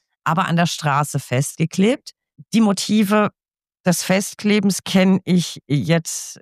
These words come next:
nicht. Weiß nicht, ob's nur sollte, verhindern sollte, dass man schnell weggeschafft wird oder ob da auch wortwörtlich vermittelt werden sollte, "Hey, wir kleben hier irgendwie oder treten auf der Stelle." Ich weiß es nicht.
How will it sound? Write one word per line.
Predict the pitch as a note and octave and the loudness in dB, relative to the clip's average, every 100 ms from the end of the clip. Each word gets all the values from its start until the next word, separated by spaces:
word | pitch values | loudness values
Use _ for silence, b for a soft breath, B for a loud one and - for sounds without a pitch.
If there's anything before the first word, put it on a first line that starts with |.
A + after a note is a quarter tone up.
| _ | _
nicht. | C3 C#3+ D3 A#3 E4+ - - - _ _ _ _ | -18 -14 -2 -2 -2 -8 -18 -20 _ _ _ _
Weiß | F3 F#3+ | -4 -2
nicht, | F#3 F3 | -2 -2
ob's | G2 F3+ - | -4 -6 0
nur | F#3 E3+ | 2 2
sollte, | F3 F#3 F3 - | 2 0 0 -4
verhindern | - F3 G3 F#3 | 0 2 2 2
sollte, | F3 F#3 F3 | 0 0 0
dass | E3+ E3 | -2 0
man | D#3+ | -2
schnell | - E3 D#3+ | -2 -2 0
weggeschafft | G3+ A#3 G#3 F#3 F3 - | -2 -2 -2 -2 -4 -4
wird | E3+ - | -6 -4
oder | C3 F#3+ F3 | 0 0 0
ob | - F#3 - | -2 -4 -2
da | F3 | -2
auch | - E3 D3 | 0 -4 -2
wortwörtlich | D3 E3+ F3+ - C#3 E3+ F#3 - D#3+ E3 D#3+ - | -2 0 -2 -4 0 2 0 -2 0 0 0 -2
vermittelt | D#3 D#3+ - D#3 | -2 -2 -4 -2
werden | E3 D#3+ | 0 0
sollte, | D3 D#3+ D#3+ E3 | 2 0 2 2
"Hey, | E3 E3+ E3+ | 2 2 2
wir | D#3+ | 0
kleben | D#3+ F#3+ F3 E3 | 0 0 2 4
hier | D3 D#3+ | 4 4
irgendwie | D3+ D#3+ D3+ D3+ | 4 2 2 2
oder | D3+ E3 | 2 0
treten | - G3 F3+ F3 | 0 -2 0 -2
auf | D#3 - | -2 -2
der | D#3 | -4
Stelle." | - C#3 C3+ | -2 -2 -4
Ich | C3+ | -6
weiß | G2 A2+ | -6 -6
es | A#2+ - | -6 -10
nicht. | F#2+ | -14